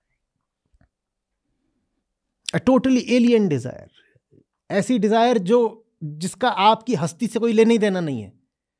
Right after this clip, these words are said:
पर बहुत दिनों तक किसी बाहरी चीज को भी अपने भीतर रखो तो ऐसा लगने लग जाता है जैसे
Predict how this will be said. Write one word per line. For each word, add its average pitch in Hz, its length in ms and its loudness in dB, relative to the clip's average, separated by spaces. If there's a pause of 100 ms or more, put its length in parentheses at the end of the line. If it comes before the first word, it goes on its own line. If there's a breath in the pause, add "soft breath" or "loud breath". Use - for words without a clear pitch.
(3250)
पर 208 80 0
बहुत 233 240 2
दिनों 269 260 2
तक 285 220 0
किसी 254 240 -2
बाहरी 208 340 -2
चीज 220 200 -4
को 233 100 -6
भी 240 100 0
अपने 233 200 -2
भीतर 208 300 -2
रखो 196 480 -8 (140)
तो 190 60 0
ऐसा 190 180 -2
लगने 202 200 2
लग 190 140 -2
जाता 185 220 -2
है 185 60 -2
जैसे 185 300 -4